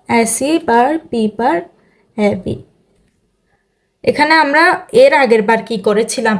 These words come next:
এর আগের বার হচ্ছে এই বড়, এই বড়টা থেকে ছোটটা বিয়োগ দিয়েছি, সেজন্য এখানে মাইনাস আসেনি, কিন্তু এখানে ছোট তার থেকে বড়টা বিয়োগ দিব, সেজন্য এখানে মাইনাস আসবে। তাহলে এখানে ক্ষতি স্বীকার করে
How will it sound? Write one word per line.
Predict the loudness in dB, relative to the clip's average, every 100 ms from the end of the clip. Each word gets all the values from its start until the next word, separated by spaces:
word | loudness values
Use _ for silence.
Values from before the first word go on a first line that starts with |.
| 2
এর | 2 4
আগের | 2 2 0
বার | 0 0
হচ্ছে | 0 -2 -2 0 0 -4 -14 -16 0
এই | 2
বড়, | 4 4 4 4 2 -2 _ _ _
এই | 4
বড়টা | 4 4 4 2 0
থেকে | -2 -2 -2 -2
ছোটটা | 0 2 2 0
বিয়োগ | 0 -2 -2
দিয়েছি, | 2 2 2 0 0 0
সেজন্য | 4 4 4
এখানে | 0 0 0
মাইনাস | 2 4 4 2
আসেনি, | -4 0 0 0
কিন্তু | 0 0 0
এখানে | 0 -2 -4
ছোট | 0 2 4
তার | 4 2 0
থেকে | -2 -2 0
বড়টা | 0 0 -2
বিয়োগ | 0 0 0
দিব, | -2
সেজন্য | 2 2 2
এখানে | 2 0
মাইনাস | 0 0 0 -2 -4
আসবে। | -8 -10 -14 -14 -18 _ _ _ -4
তাহলে | 0 2 2
এখানে | 2 0 0 -4 -10 _
ক্ষতি | 0 2 2 -2
স্বীকার | -4 0 0
করে | 2 0